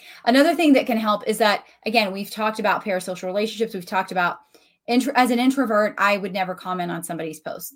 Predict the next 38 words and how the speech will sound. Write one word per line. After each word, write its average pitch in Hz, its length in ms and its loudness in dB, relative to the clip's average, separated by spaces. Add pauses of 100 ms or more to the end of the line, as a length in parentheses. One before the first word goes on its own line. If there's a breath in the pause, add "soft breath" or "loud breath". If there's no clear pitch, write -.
(120)
The 202 100 -10
reason 208 220 -6
I 185 80 -4
comment 180 760 -4 (300)
is 190 120 -14
because 185 180 -10
I 175 80 -4
know 175 200 -4
what 170 120 -8
it - 80 -14
does - 220 -6
for - 120 -12
their - 140 -8
business. - 500 -12
I 254 60 2
also 381 180 0
kn-, 269 220 2
know 190 160 -2
what 185 120 -2
it 156 120 0
does 165 260 -2
for 175 160 -4
their, 165 500 -4 (120)
like, 165 420 -2 (800)
you 240 140 2
know, 175 240 4
like, 185 260 0
when 196 160 -2
people, 214 460 -2
like, 190 160 -4
nobody 202 320 2
comments 208 380 -2
on 180 80 -2
your 175 80 -6
stuff, 202 200 -2
it's - 160 -10
sad, - 400 0
right? 185 380 -2